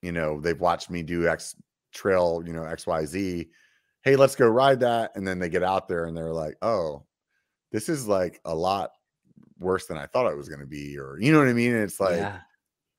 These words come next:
Speaker 1: you know, unfortunately, that's the way it goes with the GoPro. It really, it really doesn't do anything justice at all, <laughs> you know?
Speaker 2: Million dollar idea, Robert. If we could invent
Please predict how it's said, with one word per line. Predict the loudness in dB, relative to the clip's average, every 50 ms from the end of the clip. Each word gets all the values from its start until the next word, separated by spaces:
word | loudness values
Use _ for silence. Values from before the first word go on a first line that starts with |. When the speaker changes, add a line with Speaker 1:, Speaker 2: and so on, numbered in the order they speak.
| _ _ _
Speaker 1:
you | -4 -2
know, | 0 2 2 2 0
unfortunately, | -2 -2 0 0 0 0 -2 -6 -6 -4 -4 -4 -2
that's | -2 -4 -6 -8 -6
the | -6 -2
way | 0 2 2 2 0
it | -2 -4
goes | -4 -2 0 0 -2 -2 -8
with | -12 -14
the | -14 -10
GoPro. | -6 -4 -4 -4 -4 -4 -4 -2 -2 -2 -4 -6
It | -6 -4
really, | -4 -2 0 0 0 0 -2 -4 -6 -8 -10 -12 _ _ _ _ _ _ _ _ _ _ _ _ _ _ _ _ _ _ _ _ _ _ _ _ _ _
it | -8 -2
really | 2 4 6 6 6 6
doesn't | 6 4 4 4 0 -4 -4 -4
do | -2 0 2 2 4 2
anything | 2 2 0 -2 -4 -6 -8 -6
justice | -4 -4 -4 -4 -4 -8 -12 -12 -12 -12 -10 -8
at | -4 -2
all, | 0 0 0 -2 -2 -6 -10 -14 -20 -20
<laughs> | _ -20 _
you | -4 -2 0
know? | 0 2 0 -2 -2 -6 _ _ _ _ _ _ _
Speaker 2:
Million | 2 4 6 6 6 6 6
dollar | 6 6 6 4 4 2 2
idea, | 2 0 0 -2 -2 -2 -2 -2 -2
Robert. | -4 -6 -4 -4 -6 -6 -6 -6
If | -8 -8 -6 -4
we | -2 0 2 2 0
could | 0 0 0 0 2
invent | 2 0 -2 0 2 2 2 2 2 -2